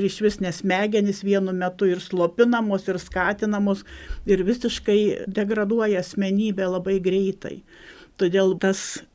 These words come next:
draudimas, žinia dabar, ar ne, nauja, va, čia dabar, „Oi, čia tą narkotiką labai lengva, nu, čia nieko tokio“ ir taip toliau vaikam. Tai ta žinia vaikam pakankamai yra patraukli. Dėl to,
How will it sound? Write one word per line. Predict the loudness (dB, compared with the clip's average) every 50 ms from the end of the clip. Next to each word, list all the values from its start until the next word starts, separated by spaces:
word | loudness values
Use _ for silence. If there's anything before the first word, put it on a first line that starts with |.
| _ -12 -6
draudimas, | -2 2 4 4 4 4 4 2 2 2 2 0 -2 -6 -12 -14 -16 -20 -20 -20 -8 -4 -4
žinia | -2 -2 0 2 4 4 4 4 4 2 0
dabar, | 0 -2 -2 -2 -2 -4 -4 -4
ar | -4
ne, | -2 -2 -2 -2
nauja, | -2 0 0 0 2 2 2 2 0
va, | 0 -2 -4
čia | -6 -8 -6 -4 -2
dabar, | -2 -2 -2 -2 -2 -4 -2 0
„Oi, | 0 2 2 2 0
čia | -2 -2 -2 -2 -2 -2 -6 -12 -8 -2
tą | 0 0 0 0 0
narkotiką | 0 -2 -2 -2 -2 -2 -2 -2 0 -2 0 0 0 2
labai | 2 2 2 2 0 2 2
lengva, | 2 4 4 6 6 4 4 4 2 0 0 -2 -6 -14 -20 -20 -20 -6 -2
nu, | 0 2 4 4 4 2
čia | 4 4 4 4 4
nieko | 4 2 0 0 0 -2
tokio“ | 0 2 2 4 4 4 2 0 -2 0 2 4 4
ir | 4 2 2
taip | 2 2 2 0 0 -2
toliau | -2 0 2 2 2 2 4 2
vaikam. | 2 2 2 0 0 0 2 4 4 4 2 2 -2 -8 -8 -8 -2 2
Tai | 2 2 4
ta | 4 2
žinia | 2 2 0 0 0 0 2
vaikam | 2 0 0 0 0 0 2 2 2 0 -2 -8 _ _
pakankamai | -4 -2 0 0 0 0 0 0 0 -2 -2 -2
yra | -2 -4 -4 -4
patraukli. | -4 -6 -6 -4 -6 -6 -6 -6 -4 -4 -4 -2 -4 -4 -8 _ _ -20 -20 -20 -20 -20 -20 -20 -20 -18 _ -4
Dėl | -2 0 0 0 -2 -2
to, | -2 0 0